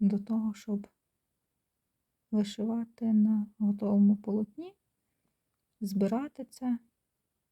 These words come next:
Правда, я ще не почала ні похресниці вишиванку, ні собі вишиванку. Але я відчуваю, що я до цього доросла. <laughs> Ось так. І що ще?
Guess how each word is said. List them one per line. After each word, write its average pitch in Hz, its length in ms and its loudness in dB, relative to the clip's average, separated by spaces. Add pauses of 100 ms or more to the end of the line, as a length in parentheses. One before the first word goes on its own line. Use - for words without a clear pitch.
(480)
Правда, 254 260 -6
я 254 140 -2
ще 233 400 0
не 233 200 4
почала 233 560 0
ні 220 140 6
похресниці 220 760 -6
вишиванку, 214 720 0
ні 220 120 2
собі - 340 -10
вишиванку. 208 800 0 (1000)
Але 220 280 2
я 226 140 2
відчуваю, 208 480 -4
що - 160 -20
я - 60 -14 (300)
до 220 100 -4
цього 208 320 -8
доросла. 202 480 -6 (1500)
<laughs> - 1200 -20
Ось 226 240 -4
так. - 420 -18 (760)
І 240 400 2
що - 280 -12
ще? 208 340 -6